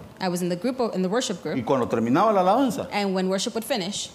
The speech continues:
Speaker 2: vámonos a comer, yo pago para todos.
Speaker 1: I would go say, "Let's go eat, I'm gonna pay for
Speaker 2: Ah,
Speaker 1: everyone."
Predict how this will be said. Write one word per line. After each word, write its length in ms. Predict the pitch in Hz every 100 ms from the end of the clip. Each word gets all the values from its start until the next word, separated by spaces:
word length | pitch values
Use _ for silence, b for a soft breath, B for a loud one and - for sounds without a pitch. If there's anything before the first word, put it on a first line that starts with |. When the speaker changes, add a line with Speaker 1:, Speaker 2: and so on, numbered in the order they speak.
| -
Speaker 2:
vámonos 400 | 120 147 151 151 131
a 100 | 113
comer, 400 | 113 123 139 123
yo 140 | 143
pago 400 | 147 151 151 143
para 240 | 127 113 -
todos. 720 | 143 131 120 - - - -
Speaker 1:
I 160 | 175 175
would 240 | 180 175
go 120 | 185
say, 200 | 175 190
"Let's 220 | 196 214 -
go 240 | 240 247
eat, 220 | 269 226 185
I'm 160 | 202 196
gonna 140 | 202
pay 160 | 202 214
for 160 | 214 -
Speaker 2:
Ah, 60 | 247
Speaker 1:
everyone." 460 | 262 185 156 165